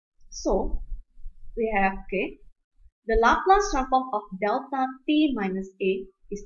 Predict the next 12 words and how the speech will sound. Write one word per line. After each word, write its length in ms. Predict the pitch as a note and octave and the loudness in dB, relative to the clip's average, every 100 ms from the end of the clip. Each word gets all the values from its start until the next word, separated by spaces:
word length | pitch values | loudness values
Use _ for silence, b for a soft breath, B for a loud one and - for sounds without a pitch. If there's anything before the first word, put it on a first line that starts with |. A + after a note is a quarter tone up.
| - | -4
equal 380 | D4 C#4+ C#4+ G#3 | 0 0 0 -2
to 160 | G3 - F#3+ | -2 -4 -4
exponent 640 | F#3+ - - F#3 F3 B3 - | -6 -8 -4 -2 -2 -6 -8
negative 540 | G3 F#3+ F#3+ - A#3+ - - - - C4+ | -6 -6 -8 -8 -10 -10 -10 -10 -4 -2
A 200 | D#4+ - | -2 -4
S. 340 | F#3+ - - _ _ - - - - _ _ - | -8 -10 -20 _ _ -6 -6 -10 -20 _ _ -2
Laplace 560 | G#3+ A3+ C4 A#3 - | 0 0 0 0 -2
transform 400 | A3 G3+ A3+ A3 | -6 -4 -4 -2
for 220 | G#3+ C#4+ - _ A#3 G#3 | 0 0 -2 _ -4 0
delta 380 | B3+ - A3+ A3+ | 2 2 0 0
t 240 | F#3+ G3+ - _ _ _ _ _ _ - - - - - | -6 -8 -10 _ _ _ _ _ _ -20 -12 -2 -2 0
in 160 | A3 | -4